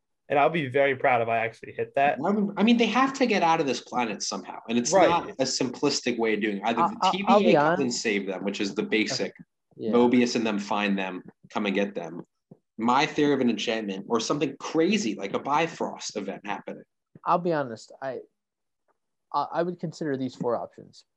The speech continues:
Speaker 3: A, Billy's theory, B, the ti-, the T V A showing up, C, some sort of enchantment,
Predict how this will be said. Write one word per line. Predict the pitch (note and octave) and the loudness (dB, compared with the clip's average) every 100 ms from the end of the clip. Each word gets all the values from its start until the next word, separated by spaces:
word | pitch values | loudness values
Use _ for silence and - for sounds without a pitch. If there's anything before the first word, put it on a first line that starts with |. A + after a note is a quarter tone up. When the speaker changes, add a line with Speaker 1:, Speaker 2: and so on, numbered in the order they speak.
| _ D3 | _ -2
Speaker 3:
A, | C#3+ | 0
Billy's | C#3+ C#3+ C#3 C3 | 0 -2 -2 -4
theory, | - C3 B2 B2 | -8 -6 -6 -8
B, | C3 B2+ B2+ | -6 -6 -4
the | C3 B2 | -6 -12
ti-, | - B2+ D#3 | -12 -12 -12
the | C3 | -12
T | - C3 | -10 -8
V | B2+ | -6
A | A#2+ | -6
showing | - B2 B2 | -8 -10 -6
up, | A#2 - | -8 -10
C, | - - B2+ B2 A#2 | -16 -8 -6 -6 -10
some | - C3+ | -10 -8
sort | C#3 B2+ | -6 -6
of | A#2 | -8
enchantment, | B2 - A#2 A#2+ | -10 -10 -10 -10